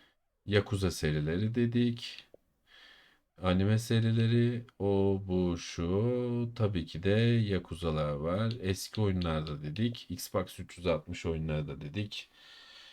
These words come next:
Yani her bir oyunu aslında bir anlamda keşfetmeni de sağlıyor. Bu da çok güzel bir şey. Yani çok oyun var. Tabii ki bir ay boyunca, bir aylık bir üye-, üyelikte her oyunu oynayamazsın. Ancak, e, bazı merak ettiğin oyunları da en azından deneme şansına ulaşabiliyorsun.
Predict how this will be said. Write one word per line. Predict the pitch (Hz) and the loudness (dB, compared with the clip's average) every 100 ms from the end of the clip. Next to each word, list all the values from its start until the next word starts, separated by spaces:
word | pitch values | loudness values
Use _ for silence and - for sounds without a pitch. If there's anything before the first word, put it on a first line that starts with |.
| - | -2
Yani | 113 92 92 | 4 4 2
her | 101 147 170 143 | 0 0 0 0
bir | 135 | 2
oyunu | 127 104 98 143 | 4 4 2 0
aslında | 135 - 120 123 131 | -2 -4 -2 0 2
bir | 131 | 2
anlamda | 90 85 82 104 139 | 2 0 -2 -2 -2
keşfetmeni | - 131 123 - 123 120 117 92 | -2 -4 -2 -2 -2 0 0 2
de | 120 | 0
sağlıyor. | - 110 87 82 95 | 2 2 2 0 -2
Bu | 123 | 0
da | 139 | 0
çok | 87 78 | -2 -10
güzel | 76 80 71 | -8 -6 -6
bir | 73 | -6
şey. | 80 | -6
Yani | 82 85 82 | -2 -2 -4
çok | - 135 131 | -4 -2 4
oyun | 131 82 76 | 4 4 -2
var. | 80 - | -6 -2
Tabii | 95 90 | -2 -2
ki | - 90 | -6 -4
bir | 101 127 | 4 6
ay | 104 87 | 6 2
boyunca, | 85 78 78 85 | -2 -2 -4 0
bir | 95 | 4
aylık | 92 82 80 - | 4 4 -2 -2
bir | 90 | 0
üye-, | 82 82 78 | 2 0 -2
üyelikte | 82 80 76 - 110 131 - - - | -2 -2 -2 -2 -2 -2 -4 -18 -18
her | - 113 117 | -2 2 4
oyunu | 113 104 117 | 4 2 2
oynayamazsın. | 117 120 120 98 78 - 120 | 2 2 2 0 -2 -6 -4
Ancak, | 117 85 92 117 - - - - | -2 0 0 -2 -8 -18 -20 -10
e, | 90 87 95 | -4 -4 6
bazı | 104 113 113 | 8 8 4
merak | 101 104 101 95 | 2 2 2 0
ettiğin | 80 - 90 | -6 -4 0
oyunları | 92 92 85 80 | 2 2 0 -2
da | - | -2
en | 101 95 | -2 -2
azından | 82 92 101 87 | -2 -2 -2 0
deneme | 90 92 95 110 | 2 2 4 2
şansına | - 87 78 - 85 95 | 2 -4 -6 -6 -4 -4
ulaşabiliyorsun. | 92 80 80 87 85 85 80 - - | -4 -2 -2 -2 -2 -4 -4 -8 -16